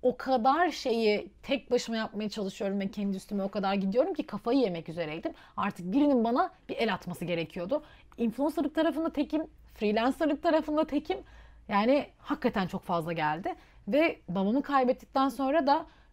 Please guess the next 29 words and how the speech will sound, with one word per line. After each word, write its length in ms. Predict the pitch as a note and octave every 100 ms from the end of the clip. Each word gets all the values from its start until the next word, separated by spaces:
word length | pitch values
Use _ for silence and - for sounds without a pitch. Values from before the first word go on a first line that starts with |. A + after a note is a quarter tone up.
| -
e, 320 | G#3 G#3 G#3 F#3+
hayatta 760 | G#3 A3+ A#3+ - D4+ C4 F3 A3
bu 40 |
kadar 360 | - D#4 C4 C4
fazla 340 | C4 B3 C4
çalışmak 680 | - A#3 A#3 - C#4 C#4+ C#4
ve 260 | A#3+ B3+
uğraşmak 720 | A3 A#3 A#3+ A#3 - D4 - - - - _ _ _
istemediğime 560 | B3 - A#3 F#3 E3+ E3
karar 360 | G3 F3+ E3
verdim. 380 | E3 D#3+ F#3 C4+ - - -
Tabii 280 | G#3+ G3+ -
ki 220 | G#3 G#3
o 180 | G3 F3+
depresif 500 | F3+ G3 F3+ G3+ -
dönem, 380 | F#3 F3+ F#3 F3 - - F3
mutsuzluklarım 960 | F#3 - - G3 F#3 - G3 G3 F#3+
da 180 | F3 D3+ -
bunda 300 | D3+ E3 D#3+
çok 180 | E3 D#3
etkiliydi. 580 | D3 - D#3 D#3 C4 - - - -
Kafama 280 | - G3 F#3
hiçbir 200 | F#3+ -
şey 160 | A3 G3
veremiyordum, 500 | G3 G3+ G3 G3 G3
yoğunlaşamıyordum. 800 | E3+ F#3 F#3 G#3 G3 G3 C#4+ - - _
Bütün 320 | F#3+ G3+ E4
bunlar 420 | A#3 A3 G3+ F#3+ F3+ -
varken 580 | F#3+ G#3 G#3 B3 D#4